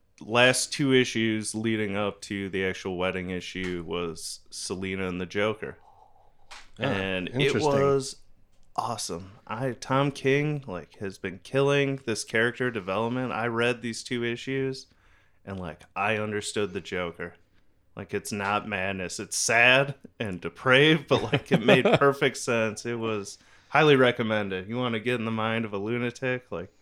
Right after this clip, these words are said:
Speaker 1: definitely pick up these issues.
Speaker 2: So where are we at with?
Speaker 1: Uh, I just, on July fourth,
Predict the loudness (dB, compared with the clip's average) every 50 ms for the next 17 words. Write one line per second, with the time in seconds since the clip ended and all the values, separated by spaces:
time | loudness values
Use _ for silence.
0 | _ _ 0 0 0 0 0 -4 -2 -2 -2 -4 -2 -4 -6 -6 -6 -8 -10 -8
1 | -6 -6 -6 -6 -6 -8 -8 -8 -8 -8 -10 -14 -20 _ _ _ _ _ _ _
2 | _ _ _ _ _ -20 -20 -20 -20 -20 -20 -20 -14 -12 -10 -2 4 6 8 8
3 | 8 8 6 6 8 8 10 10 8 8 6 4 4 4 4 2 2 0 -2 -4
4 | -4 -4 -6 -10 -18 -20 -20 -20 -20 -20 _ _ 4 6 8 8 8 6 4 4
5 | 4 4 4 4 2 4 4 4 4 2 2 2 4 6 6 4 4 2 0 0
6 | 2 2 0 0 -4 -10 -20